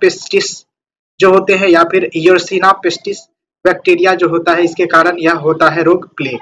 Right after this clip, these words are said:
उसके बाद देखेंगे तो रोगवाहक पिउसु, जिसे फ्लेआ कहते हैं,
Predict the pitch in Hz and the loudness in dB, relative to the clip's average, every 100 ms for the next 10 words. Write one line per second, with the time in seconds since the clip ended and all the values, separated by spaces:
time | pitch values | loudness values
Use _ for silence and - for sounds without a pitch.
0 | _ _ _ _ - - 226 226 220 202 | _ _ _ _ -8 -2 2 2 0 -4
1 | 208 202 240 247 _ _ _ _ _ _ | -2 0 0 -2 _ _ _ _ _ _
2 | _ _ _ 196 202 196 190 180 208 208 | _ _ _ 2 2 2 0 0 -2 -8
3 | 180 - - 226 - - - - _ _ | -12 -12 -2 0 0 -4 -8 -10 _ _
4 | - - 208 - - 202 208 202 208 - | -20 -2 -2 -2 -4 2 2 4 2 0
5 | 160 165 156 180 220 | -2 -2 -4 -4 -10